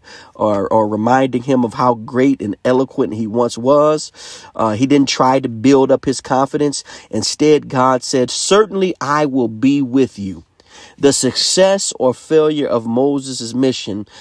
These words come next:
was not based on who he was or his personal abilities, but rather on who God was.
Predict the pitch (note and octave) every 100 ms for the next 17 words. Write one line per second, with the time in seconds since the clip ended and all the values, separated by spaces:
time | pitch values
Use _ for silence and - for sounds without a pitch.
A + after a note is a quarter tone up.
0 | - _ B2 A#2+ A#2+ D3+ E3+ C#3 B2+ D#3+
1 | D3+ - B2 A2 G#2+ D3 C#3+ D3 C3 C3
2 | G#2+ G#2 G#2+ - - - - A#2+ B2+ A#2
3 | - - D3+ - C#3+ C#3 C3+ C3 B2 G#2+
4 | - G#2+ G#2+ - - - B2 A#2 A2 C3
5 | D3 C#3+ C3+ - A#2 A2+ A#2 C#3+ C3 B2
6 | B2+ B2 A#2 A2 A#2 G#2+ E2+ F2